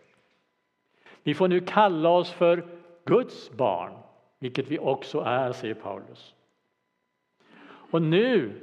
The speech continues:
är vi inte längre slavar, som det stod där. Vi är fria i Kristus att kunna älska och tjäna.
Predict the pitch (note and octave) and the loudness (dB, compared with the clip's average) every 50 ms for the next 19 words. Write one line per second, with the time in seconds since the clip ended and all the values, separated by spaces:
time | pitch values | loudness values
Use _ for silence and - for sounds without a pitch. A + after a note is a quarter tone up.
0 | - - - D3 D#3 F3+ G3+ G3 - F#3 F3 F#3 F3+ E3+ D#3+ D#3+ D#3 D#3+ - - | -12 -4 0 2 2 2 2 2 0 2 2 2 2 2 0 0 0 -2 -6 -8
1 | - E3 F3 G3+ G#3+ F3+ C3 A2 G2+ G2 G#2 B2 E3+ G3 F#3+ F3+ - F3+ F3+ F3+ | 0 2 4 4 6 4 4 2 0 -2 0 2 2 2 2 0 -2 -2 -2 -2
2 | F3 F3+ D#3 D3 C#3 B2+ B2+ G#2 F#2+ F#2+ C3+ F3+ G3+ - - - F#3 F3 A3+ B3 | 0 0 0 0 0 0 -2 -2 0 0 2 2 2 0 0 -2 0 0 2 2
3 | F#3+ B2+ - - - F3+ F3 B2+ - - - - - - - _ - - _ _ | 0 -2 -4 0 2 2 2 2 0 -6 -14 -20 -20 -20 -20 _ -20 -20 _ _
4 | _ _ - G3+ G3 G3+ G3 G3+ - G3+ G3 F#3 F#3+ - - - G2+ F#2 - - | _ _ 0 2 2 2 0 0 0 2 2 2 -2 -6 -10 -10 -10 -10 -10 -14
5 | - - - - - - - - _ - C#3+ C#3+ - - E3 D3 D3 D3 D3 D3 | -20 -20 -20 -20 -20 -20 -20 -14 _ -4 -4 -4 -2 -2 -2 0 2 0 0 0
6 | D3 - - - - - - D3 D#3+ F#3 F#3+ F3 D3+ C3+ A#2+ A#2 - - - - | -4 -12 -20 -20 -18 -6 0 2 4 4 4 2 -2 -6 -8 -10 -14 -16 -16 -6
7 | - - D3 D#3+ E3+ D#3 - - - - - - - C#3+ C#3+ C#3+ - - - D3+ | 0 2 2 2 2 0 -6 -16 -20 -20 -10 -4 0 0 0 -2 -4 -2 0 2
8 | D3+ D#3 B2+ G#2+ F#2 F2 E2+ F#2+ G#2 A#2 A2+ E2 | 2 2 0 0 -4 -6 -8 -8 -6 -6 -6 -6